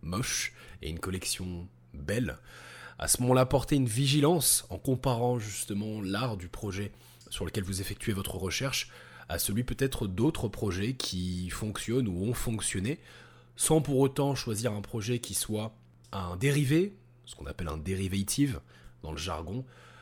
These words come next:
euh, d'une collection peut-être plus connue, comme les Bored Ape par exemple. L'idée n'est pas forcément de, de partir sur un projet qui copie-colle l'art d'un autre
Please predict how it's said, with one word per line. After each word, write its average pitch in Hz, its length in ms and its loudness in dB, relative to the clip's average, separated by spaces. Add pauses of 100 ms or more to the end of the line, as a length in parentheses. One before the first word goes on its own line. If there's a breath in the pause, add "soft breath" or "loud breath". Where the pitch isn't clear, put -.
(200 loud breath)
euh, 78 640 -6
d'une 95 200 -8
collection 107 360 -2
peut-être 104 280 -6
plus - 200 2
connue, 127 560 4
comme 90 220 -4
les 85 100 -2
Bored 82 240 0
Ape 123 220 -2
par 82 180 -2
exemple. 87 460 -6 (440 soft breath)
L'idée 123 220 4
n'est 135 60 6
pas 143 120 4
forcément 139 640 2
de, 92 300 -2
de 90 120 -4
partir 113 420 -4
sur - 180 -4
un 95 80 -4
projet 104 420 -4
qui 90 480 -6
copie-colle 127 480 2
l'art 120 260 2
d'un 101 200 0
autre - 300 -2